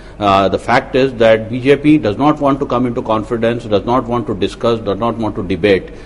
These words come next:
They only want to boycott everything, starting from the speaker down to the C B I. So in this, such a situation, when they go back on their word in the parliament and start abusing Congress, and they expect the Congress to bend down their heads and sit there silently,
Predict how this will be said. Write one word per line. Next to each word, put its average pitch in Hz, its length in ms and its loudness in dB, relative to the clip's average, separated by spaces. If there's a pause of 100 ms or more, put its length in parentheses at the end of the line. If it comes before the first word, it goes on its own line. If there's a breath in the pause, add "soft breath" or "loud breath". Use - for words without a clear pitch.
(160 loud breath)
They 107 100 2
only 123 240 2
want 120 220 2
to 127 60 -4
boycott 104 440 2
everything, 113 400 -2
starting 110 360 -2
from 104 200 -4
the 98 80 -2
speaker 120 420 0
down 104 320 0
to 110 80 -6
the 107 100 -2
C 101 200 -2
B 90 180 0
I. 85 180 -4 (360 loud breath)
So 147 120 2
in 143 140 6
this, 185 180 4
such 151 180 0
a 214 60 2
situation, 139 640 2 (260 loud breath)
when 139 240 4
they 143 260 6
go 123 200 4
back 185 240 6
on 165 140 2
their 143 140 6
word 117 520 4
in 127 180 2
the 139 160 6
parliament 107 600 2
and 113 180 -4
start 131 300 4
abusing 139 420 0
Congress, 123 420 2
and 113 160 -2
they 110 60 0
expect 120 280 -4
the 120 100 0
Congress 120 360 -2
to 120 120 -6
bend 113 220 0
down 117 180 2
their 117 120 2
heads 110 280 -2
and 110 100 -6
sit 113 260 -4
there 113 160 2
silently, 104 680 -6